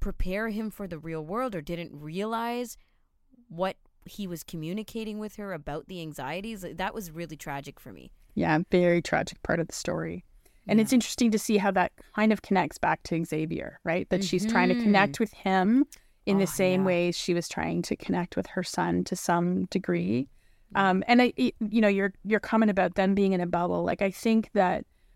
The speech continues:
Speaker 2: we see that echoed with Blair and her relationship with
Speaker 1: That's
Speaker 2: Chloe,
Speaker 1: right.
Speaker 2: right? Like,
Speaker 1: Yeah.
Speaker 2: she sort of divorced, not divorces in the literal sense, but, but Aiden's kind of a peripheral character in, in that relationship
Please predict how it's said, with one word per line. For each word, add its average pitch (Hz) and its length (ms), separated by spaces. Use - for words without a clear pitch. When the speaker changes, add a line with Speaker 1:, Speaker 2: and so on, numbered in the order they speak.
Speaker 2:
we 208 120
see 220 200
that 185 240
echoed 185 420
with 190 320
Blair 185 440
and 196 100
her 190 100
relationship 180 560
with 180 160
Speaker 1:
That's - 80
Speaker 2:
Chloe, 175 240
Speaker 1:
right. 269 260
Speaker 2:
right? 208 260
Like, 185 140
Speaker 1:
Yeah. - 60
Speaker 2:
she 202 100
sort 196 300
of 185 180
divorced, 180 540
not 180 180
divorces - 640
in 190 140
the 180 80
literal 180 240
sense, 185 200
but, - 200
but 196 100
Aiden's 208 380
kind 185 180
of - 80
a 175 60
peripheral 190 500
character 196 580
in, 220 240
in 196 220
that 185 220
relationship 190 600